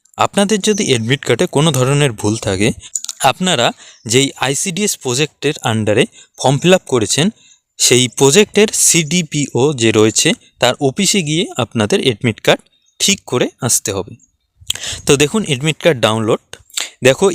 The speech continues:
এই পেজটি খুলে গেল। এই যে পেজ রয়েছে, এই পেজের লিংক আপনারা ভিডিও ডেসক্রিপশনে পেয়ে যাবেন। সেই লিঙ্কে ক্লিক করলে ডাইরেক্ট আপনারা এই পেজে আসতে পারবেন। এই পেজে আসার পরে আপনারা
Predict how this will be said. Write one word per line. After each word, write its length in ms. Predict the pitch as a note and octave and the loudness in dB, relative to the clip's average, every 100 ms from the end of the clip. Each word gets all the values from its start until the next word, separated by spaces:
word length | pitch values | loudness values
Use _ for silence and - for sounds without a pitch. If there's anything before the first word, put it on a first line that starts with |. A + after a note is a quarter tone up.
| D3+ | 0
এই 60 | C#3 | 0
পেজটি 320 | D#3 D#3 - F3+ | 0 -2 -4 -2
খুলে 200 | C#3+ C3 A#2 | 2 4 4
গেল। 120 | A#2 F4+ _ _ _ | 4 2 _ _ _
এই 120 | C3+ E3+ | -2 0
যে 60 | G#3 | 0
পেজ 160 | G3 F3 E3 B2+ | 2 0 2 2
রয়েছে, 280 | A#2+ - G3 - _ - | 2 0 -4 -6 _ -2
এই 80 | C3 B2 | -2 -2
পেজের 300 | D#3+ D#3+ F#3 | -2 0 0
লিংক 240 | C3+ E3+ - B2 | 0 -2 -2 -4
আপনারা 280 | - C3+ E3 | -2 0 0
ভিডিও 240 | A2 G2+ D#3+ B2 | -2 -2 0 2
ডেসক্রিপশনে 580 | B2+ - D#3 - C#3+ C#3+ | 2 0 -6 -2 0 0
পেয়ে 160 | - G2+ G2 | 0 0 0
যাবেন। 220 | F#2+ D#3+ - - - | 0 0 -4 -10 0
সেই 160 | - A#2 | 2 4
লিঙ্কে 260 | C#3 F#3+ G#3+ - | 4 0 -2 -2
ক্লিক 200 | C3+ B2+ - | -2 -2 0
করলে 180 | A#2+ F#3 B2 | 2 2 2
ডাইরেক্ট 320 | A2 C#3 - _ | 2 2 -2 _
আপনারা 360 | A#2 - A2+ C3 - | -8 -4 0 0 0
এই 80 | B2+ - | -2 0
পেজে 240 | A2+ C3 C#4 B2 | 0 0 -2 -2
আসতে 220 | - A#2 G#2 | -2 -2 -2
পারবেন। 280 | G2 G2 G#2+ - - - | -2 -4 -10 -12 -8 0
এই 140 | F3 F3 | 2 2
পেজে 200 | G#3+ G#3+ D3+ | 2 2 2
আসার 200 | B2+ D3+ | 0 -2
পরে 140 | D3+ D#3+ D3 | -2 0 0
আপনারা 300 | A2+ G#2 C3 | 0 0 0